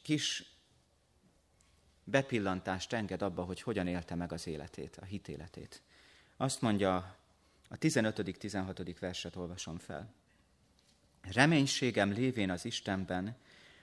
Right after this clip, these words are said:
hogy amit ők maguk is várnak, lesz feltámadásuk a halottaknak, mind igazaknak, mind hamisaknak. Ebben gyakorlom pedig magamat,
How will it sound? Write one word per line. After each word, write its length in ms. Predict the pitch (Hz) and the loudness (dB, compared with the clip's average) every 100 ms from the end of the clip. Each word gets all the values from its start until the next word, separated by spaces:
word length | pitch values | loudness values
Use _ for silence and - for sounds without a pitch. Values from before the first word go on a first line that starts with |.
| _ | _
hogy 180 | 135 143 | 6 8
amit 240 | 143 139 | 8 8
ők 200 | 151 135 | 6 6
maguk 320 | 175 165 135 | 6 6 6
is 200 | 113 - | 4 4
várnak, 500 | 123 123 110 117 - | 8 8 10 6 6
lesz 400 | 127 185 156 - | 10 10 10 6
feltámadásuk 920 | - 117 117 110 104 104 98 95 104 98 | 6 6 8 8 8 8 6 4 -2 -2
a 60 | |
halottaknak, 840 | 101 117 113 - 104 120 120 131 - - - - | 2 4 4 4 2 4 2 2 -8 -20 -18 4
mind 260 | 151 147 | 6 8
igazaknak, 720 | 123 117 104 98 98 110 110 117 | 6 4 4 2 0 -4 -4 -4
mind 220 | 107 98 | -4 -4
hamisaknak. 800 | 98 90 - - - - - - _ _ _ _ _ _ _ _ _ - - - - _ | -6 -4 -6 -8 -10 -12 -12 -20 _ _ _ _ _ _ _ _ _ -20 -20 -20 -20 _
Ebben 420 | 151 170 135 120 | 6 10 10 10
gyakorlom 540 | 127 135 123 107 101 | 8 8 6 6 4
pedig 280 | 120 104 98 | 2 0 2
magamat, 560 | 113 104 95 87 - | 2 2 2 0 -4